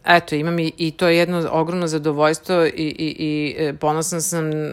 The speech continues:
a, da mogu da kažem da i dan danas, a, a, znam kako ceo sistem funkcioniše od trenutka kada, od, znači, dogovore, pregovora sa inopartnerima i, a, sav proces i uvoza i distribucije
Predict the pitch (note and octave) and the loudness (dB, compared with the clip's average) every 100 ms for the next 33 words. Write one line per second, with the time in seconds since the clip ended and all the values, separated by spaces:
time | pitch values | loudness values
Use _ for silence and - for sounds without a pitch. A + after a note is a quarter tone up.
0 | - D3+ D3 D3 D3 D3 D3+ D3 C3+ D3 | -6 -4 -2 -2 -2 0 -2 -2 -2 0
1 | C#3+ D3+ D#3 D3+ C#3 C#3+ C#3+ C#3+ C3+ - | 2 2 -2 -6 -2 2 4 2 -2 -12
2 | - - C#3+ E3 F3+ F3 E3+ F3 E3+ D#3+ | -12 -6 0 4 4 4 2 2 0 -2
3 | - E3+ D#3+ D#3+ D3 - - - - D3+ | 0 4 6 4 2 -8 -20 -6 2 6
4 | D3 C#3+ C#3+ C#3 C#3+ D#3 D3+ F3 E3+ E3+ | 8 6 6 4 0 -4 0 0 0 2
5 | E3 E3 D#3+ - F#3 E3+ - E3+ F3+ D#3+ | 2 2 -2 2 2 2 0 -2 -4 -6
6 | D#3+ D3 - D#3 D#3 E3 D#3 - D#3+ D3 | -8 -6 -2 0 0 -2 -2 2 2 2
7 | - E3 F3 E3+ - - - E3 D#3 D#3+ | 2 4 4 2 -4 -12 -4 -2 0 -2
8 | D3+ D#3 - D3+ D3 D3 C#3+ D3+ D3+ D#3 | 0 -2 2 0 2 2 2 -2 0 2
9 | D3+ - D#3 D3 - C#3+ D3 D3 E3+ F3+ | 0 -2 -2 -2 -4 -6 -2 4 4 4
10 | F3+ E3 D#3+ E3 D#3+ D#3+ D3+ - D3+ D3 | 4 2 2 0 2 0 0 -2 -4 -4
11 | D3 D3 D#3 D#3+ E3+ E3 D#3 D#3+ C#3+ - | -4 -4 0 0 0 0 -2 -2 -6 -2
12 | D3+ C#3+ - D#3+ D3+ D#3 D3+ D3 D3 C#3 | 0 0 0 0 0 0 0 0 -6 -6
13 | C#3+ C#3 D#3 F3+ E3+ D3+ C3+ B2+ - C#3+ | -6 -2 0 0 0 -2 -4 -8 -6 -6
14 | D3+ F3 E3+ F3+ E3 D3 | -2 -2 -2 -2 -2 -2